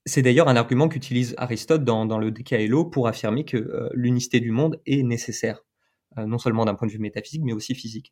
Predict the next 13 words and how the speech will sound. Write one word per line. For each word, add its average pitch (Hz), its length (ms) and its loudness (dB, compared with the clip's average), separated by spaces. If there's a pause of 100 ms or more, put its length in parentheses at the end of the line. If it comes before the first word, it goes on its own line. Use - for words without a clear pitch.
(140)
Bon, 120 200 0 (520)
une 156 140 8
fois 185 180 4
qu'on, 143 180 2
l'on 117 220 2
change 151 420 0
de, 107 360 0
de 110 320 -2
paradigme, 117 760 0
euh, - 60 -14 (120)
à - 240 -6
l'époque 113 360 0
moderne, 165 460 0